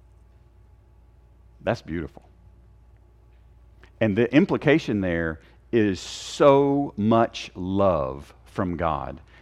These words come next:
that He would allow His creation to know and understand Him in any way, shape, or form.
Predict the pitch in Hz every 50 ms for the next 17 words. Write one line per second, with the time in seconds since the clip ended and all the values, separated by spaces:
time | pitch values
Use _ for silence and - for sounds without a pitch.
0 | - - 113 95 - 135 156 160 156 143 117 107 110 113 110 110 113 107 - -
1 | - 107 101 104 104 - - 98 87 82 - 92 95 104 110 117 113 110 104 104
2 | 104 98 98 - - 113 104 95 95 123 117 117 120 127 147 151 151 - - -
3 | 247 277 311 302 285 277 254 247 247 247 220 - 226 226 226 226 233 220 196 214
4 | 226 226 214 165 95 69